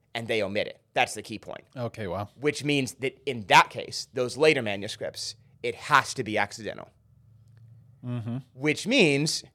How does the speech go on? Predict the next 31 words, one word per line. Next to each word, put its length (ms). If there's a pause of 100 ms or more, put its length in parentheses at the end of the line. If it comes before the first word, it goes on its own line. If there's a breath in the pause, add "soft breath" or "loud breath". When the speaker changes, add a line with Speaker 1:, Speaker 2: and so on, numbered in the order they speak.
(240)
Speaker 1:
if 160
we 160
know 440
that 160
this 160
could 280
be 140
accidentally 560
dropped 400
in 80
the 60
process 460
of 120
copying, 500 (600)
is 140
there 200
any 220
reason 540 (340)
to 140
assume 460
that 160
it 180 (400)
wasn't 320
accidentally 520
copied 500
early 340 (200 soft breath)
and 120
just 140
happens 360
to 100
be 160